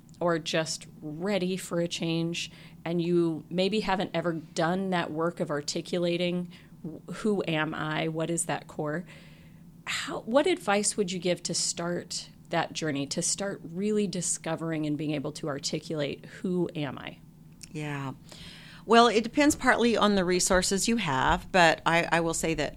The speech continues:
Speaker 2: at least on our website, on the Career Center website, there are some great resources about helping you do assessments and doing some of that deeper level work. You can look at the field guide that's on our website, and you can also look at Pathways U that's on our website that has some tools and exercises to help you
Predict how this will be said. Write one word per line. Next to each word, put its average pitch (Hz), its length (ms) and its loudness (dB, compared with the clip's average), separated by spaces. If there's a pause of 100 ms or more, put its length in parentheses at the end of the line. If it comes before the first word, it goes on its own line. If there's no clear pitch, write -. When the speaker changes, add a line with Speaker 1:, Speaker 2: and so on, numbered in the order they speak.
Speaker 2:
at - 220 -8
least 147 400 -2
on 147 160 2
our 143 140 0
website, 139 360 -2
on 139 120 -4
the 139 100 -6
Career 151 200 -4
Center 143 220 -6
website, 131 360 -4
there 143 80 -2
are 135 40 -2
some 147 200 2
great 151 240 0
resources - 560 -2
about 127 260 -4 (280)
helping 147 300 -2
you 135 120 -2
do 143 320 -2
assessments 285 600 0
and 156 120 0
doing 147 180 0
some 151 180 -4
of 139 100 -6
that 135 260 -4
deeper 156 260 -4
level 160 340 -4
work. 185 340 -2 (280)
You - 60 -20
can 170 180 2
look 160 160 0
at - 80 -4
the 143 80 -6
field 208 380 0
guide 233 260 4
that's 220 220 0
on 214 160 2
our 208 100 4
website, 202 540 2
and 165 100 0
you 156 60 -4
can 156 100 -4
also 151 220 -2
look 156 160 -8
at - 100 -12
Pathways 147 480 -8
U 151 240 -4
that's 170 240 -6
on 170 120 -2
our 165 100 -2
website 170 440 -2 (280)
that 156 100 -4
has 180 220 0
some 175 240 0
tools 220 480 -2
and 170 100 2
exercises 180 680 -2
to 160 60 -6
help - 280 -10
you 165 80 -4